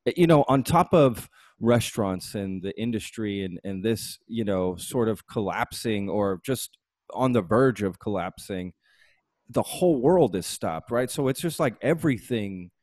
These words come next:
anybody you talk to is affected in this way or that way. And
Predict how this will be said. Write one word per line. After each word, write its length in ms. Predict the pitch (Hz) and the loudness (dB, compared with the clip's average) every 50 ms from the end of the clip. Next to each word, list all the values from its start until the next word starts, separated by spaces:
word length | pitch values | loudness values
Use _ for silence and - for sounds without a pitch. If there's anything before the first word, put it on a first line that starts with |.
| _ _ _ _ _ _ _ - | _ _ _ _ _ _ _ -2
anybody 420 | 165 202 202 180 131 135 127 110 107 | 0 2 2 2 2 0 0 0 0
you 140 | 107 104 - | -2 -4 -2
talk 320 | - 107 101 98 - - | -2 0 0 0 -2 -4
to 220 | - 113 107 101 | -6 -4 -2 -2
is 140 | 101 92 - | -2 -2 -4
affected 460 | 104 92 - 120 107 101 - - 107 | -6 -8 -6 -6 -8 -6 -8 -8 -8
in 140 | 101 95 95 | -6 -6 -4
this 240 | 101 113 - - - | -4 -4 -4 -4 -2
way 100 | 113 107 | 0 0
or 100 | 101 92 | 0 0
that 260 | 85 98 104 - - 98 | 0 0 0 0 0 0
way. 240 | 107 104 101 101 95 92 | 0 0 0 0 0 0
And 240 | 90 90 87 85 | -2 -2 -4 -6